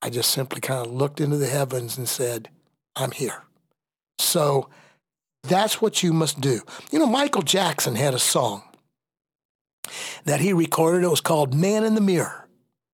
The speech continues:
And to accomplish your goals, to accomplish your mind's eye vision, you literally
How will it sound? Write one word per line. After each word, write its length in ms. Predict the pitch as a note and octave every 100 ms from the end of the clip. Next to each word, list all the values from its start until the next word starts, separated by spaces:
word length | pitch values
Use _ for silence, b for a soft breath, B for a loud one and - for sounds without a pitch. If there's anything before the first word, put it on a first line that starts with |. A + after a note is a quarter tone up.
| _ _ _ _ _ _ _ _ -
And 360 | D#3+ D#3+ D#3 -
to 240 | E3 D3+
accomplish 760 | C3+ - F#3+ B3+ - C#4 B3+ A3+
your 140 | B3
goals, 640 | F#3 G#3 D#3 - - - - _ _ _ _ _ _
to 140 | - D#3+
accomplish 640 | D3 F#3+ A3 B3 C4 -
your 120 | G3
mind's 500 | D#3 E3 F#3+ A3+ G#3+
eye 240 | A#3 A3+ A3
vision, 460 | F#3 F3 C3 B2+ - b b b _ -
you 280 | F#3+ C#4 A#3
literally 640 | D4 A#3 D#3 D#3+ F3 F#3+